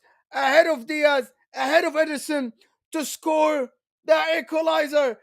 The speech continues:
Six minutes of added time, people. Six minutes of added time.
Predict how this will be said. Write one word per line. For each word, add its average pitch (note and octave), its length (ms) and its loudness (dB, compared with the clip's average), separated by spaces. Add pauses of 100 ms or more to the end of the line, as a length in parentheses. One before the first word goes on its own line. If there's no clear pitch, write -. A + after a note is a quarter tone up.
(120)
Six G#4 520 2
minutes G#4 360 -2
of F4 100 -2
added E4 320 0
time, D#4+ 280 2
people. C#4+ 520 -2 (260)
Six - 460 -6 (420)
minutes G#4 680 2
of D#4 160 -10
added D#4+ 340 0
time. C4 540 0